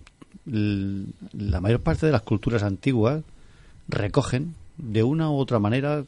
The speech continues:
con su variante, una leyenda en que se habla de un, de un diluvio o de una inundación tremenda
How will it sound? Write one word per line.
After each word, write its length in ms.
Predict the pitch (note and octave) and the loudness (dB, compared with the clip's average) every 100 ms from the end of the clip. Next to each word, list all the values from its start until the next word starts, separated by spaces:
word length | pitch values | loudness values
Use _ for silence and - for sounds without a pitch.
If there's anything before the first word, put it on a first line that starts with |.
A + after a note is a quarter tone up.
| - | -8
con 200 | - G#2 | -4 -4
su 720 | - A2+ G#2 G#2 G2 G2+ F#2+ - - - - | -4 -4 -2 0 0 -2 -4 -12 -20 -12 0
variante, 760 | G2+ G#2+ B2+ C#3+ - D3 D#3+ | 2 6 6 4 4 4 4
una 800 | - C#3 B2 C3 C3 B2+ A#2 A2+ | 2 2 4 4 4 4 4 4
leyenda 720 | A2 G#2 G#2 A#2+ C3 G#2 B2+ - _ _ - - - | 4 4 4 4 4 2 2 0 _ _ -20 -20 -8
en 100 | - | -4
que 120 | G2+ A2 | -2 0
se 140 | A2+ | 2
habla 260 | B2 C#3+ A#2+ | 4 4 4
de 180 | G#2 | 4
un, 680 | G#2 A2+ A2 G#2 G2 F#2+ G2+ | 4 2 2 0 0 -4 -4
de 140 | F#2+ G#2 | 0 2
un 220 | A2 G#2+ | 4 4
diluvio 580 | A2+ C#3 E3+ F3 F#3+ G#3 - | 6 6 6 2 0 -4 -2
o 160 | A2 | 0
de 80 | G2+ | 2
una 220 | A2 A#2 | 2 2
inundación 720 | A2 A2 G#2+ G#2 G#2 A#2 C3 | 2 2 2 0 2 2 0
tremenda 580 | B2+ G2 A2 C#3 C#3+ G3 | -2 0 2 4 2 -2